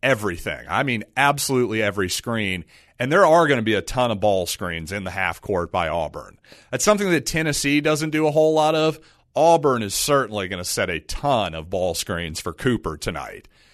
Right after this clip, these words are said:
And the guy's a really good penetrator. Again, excellent passer. So to me, again, Auburn has some good outside shooting. My game plan would be make Sharif Cooper beat me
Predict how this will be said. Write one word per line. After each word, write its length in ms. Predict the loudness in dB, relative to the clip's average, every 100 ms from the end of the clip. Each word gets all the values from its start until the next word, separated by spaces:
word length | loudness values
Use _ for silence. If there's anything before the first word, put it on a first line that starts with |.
| _ _
And 100 | -6
the 60 | 2
guy's 260 | 4 4
a 100 | 0
really 420 | -4 0 2 4
good 220 | 2 0 -2
penetrator. 760 | -2 -2 0 2 2 2 0
Again, 420 | 0 -2 -2 -4 -10 _ _ _ _ _ _
excellent 520 | 0 0 0 -2 -2 2
passer. 640 | 4 4 2 0 0 -2 _ _ _
So 160 | -4 -2
to 140 | -2 0
me, 260 | 2 4
again, 260 | 2 0 0
Auburn 440 | 2 2 2 2
has 160 | 0 0
some 240 | -2 -6
good 500 | -4 0 2 2 -2 -10 _ _
outside 560 | -2 -2 0 4 4 4
shooting. 540 | 2 2 4 2 0 -6 _ _
My 240 | 2 4
game 320 | 4 2 2 0
plan 320 | -2 0 0
would 140 | 0
be 300 | 0 0 -2 _ -10
make 520 | 0 2 2 0 -10 _ _
Sharif 600 | -8 -2 0 2 2 0 -2
Cooper 600 | -2 -2 0 0 0 -4 _ -14 -4
beat 280 | -2 -2
me 320 | -2 0 -2